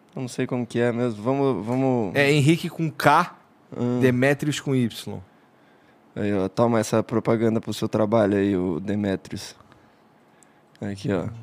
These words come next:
Speaker 1: Caralho, a foto de bandidão dele.
Speaker 2: É, a
Speaker 1: Aqui, ó,
Speaker 2: foto de
Speaker 1: tem.
Speaker 2: bandidão.
Speaker 1: Mas maneiro mesmo. Só que você faz trampo pequenininho, porque eu tô na vibe agora de fazer umas tatuagens, umas mini tatuagem, tá ligado? Eu tenho
Speaker 2: Cara,
Speaker 1: um
Speaker 2: olha,
Speaker 1: projeto
Speaker 2: olha
Speaker 1: que
Speaker 2: essa.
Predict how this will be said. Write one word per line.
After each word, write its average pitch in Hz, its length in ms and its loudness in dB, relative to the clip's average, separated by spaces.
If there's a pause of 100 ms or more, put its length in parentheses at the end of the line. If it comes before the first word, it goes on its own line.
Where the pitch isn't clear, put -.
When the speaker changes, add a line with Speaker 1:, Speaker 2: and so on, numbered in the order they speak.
(100)
Speaker 1:
Caralho, 147 460 6
a 202 60 4
foto 185 260 2
de 160 80 2
bandidão 156 580 6
dele. 135 360 6 (120)
Speaker 2:
É, 110 140 2
a 131 40 6
Speaker 1:
Aqui, 147 120 4
ó, 139 40 8
Speaker 2:
foto 135 140 2
de 156 120 2
Speaker 1:
tem. 143 80 6
Speaker 2:
bandidão. 214 640 4 (640)
Speaker 1:
Mas 110 180 4
maneiro 127 380 6
mesmo. 107 280 4 (880)
Só - 280 0
que - 80 -4
você 220 80 6
faz 220 380 4
trampo 170 280 4
pequenininho, 139 840 4 (420)
porque - 160 -4
eu 226 60 2
tô - 140 4
na - 100 6
vibe 165 320 6
agora 165 260 6
de 156 80 -4
fazer 156 280 0
umas 170 320 0
tatuagens, 165 520 0
umas 156 240 -4
mini 190 300 -2
tatuagem, 131 640 2 (180)
tá - 120 -16
ligado? 131 340 0 (300)
Eu 123 100 0
tenho 143 160 2
Speaker 2:
Cara, 143 80 4
Speaker 1:
um 123 40 0
Speaker 2:
olha, 151 100 4
Speaker 1:
projeto 147 260 4
Speaker 2:
olha 170 120 0
Speaker 1:
que 175 60 2
Speaker 2:
essa. 160 460 0